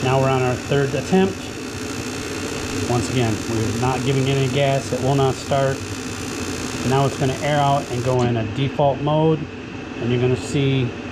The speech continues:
the L E D light is now blinking two fast flashes. Combustion motor's off. If you come and you find your unit in this condition,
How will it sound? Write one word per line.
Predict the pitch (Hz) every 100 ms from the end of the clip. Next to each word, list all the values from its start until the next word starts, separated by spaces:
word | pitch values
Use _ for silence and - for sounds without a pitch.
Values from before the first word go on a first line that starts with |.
| - - - -
the | 139
L | 139 165
E | 147
D | 151
light | 151 143 147
is | 139 120
now | 131 131 131 131 107 - - - - - -
blinking | 139 127 131 117
two | - 165
fast | 160 156 160 156
flashes. | - 139 131 - 135 135 - - - - - - -
Combustion | 120 135 139 - 135
motor's | 135 135 127
off. | - 127 127 - -
If |
you | 127
come | - 156 156 151
and | 127
you | 117
find | - 139 147
your | 139
unit | 135 135 131 135 - - - -
in | 147 151
this | 147 139
condition, | - 139 139 139 - 143 135